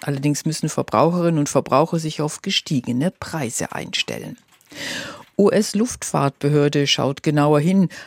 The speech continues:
Nach dem Zwischenfall mit einer Boeing-Maschine, bei der im Flug ein Rumpfteil herausbrach,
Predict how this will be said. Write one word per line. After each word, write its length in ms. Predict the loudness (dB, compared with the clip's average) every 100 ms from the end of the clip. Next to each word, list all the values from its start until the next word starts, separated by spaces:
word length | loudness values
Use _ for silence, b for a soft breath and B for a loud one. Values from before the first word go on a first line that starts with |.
| B
Nach 160 | -10
dem 220 | -4 -2
Zwischenfall 720 | -2 -2 0 0 2 2 4
mit 180 | 2 0
einer 320 | -2 -4 -4
Boeing-Maschine, 1080 | 0 2 4 4 2 0 0 0 2 2 0
bei 200 | -2 -8
der 260 | -4 -2 0
im 140 | 0
Flug 440 | -2 0 0 -2
ein 200 | -4 -2
Rumpfteil 560 | 0 0 0 -2 -2 0
herausbrach, 720 | 2 4 4 2 -2 -2 -2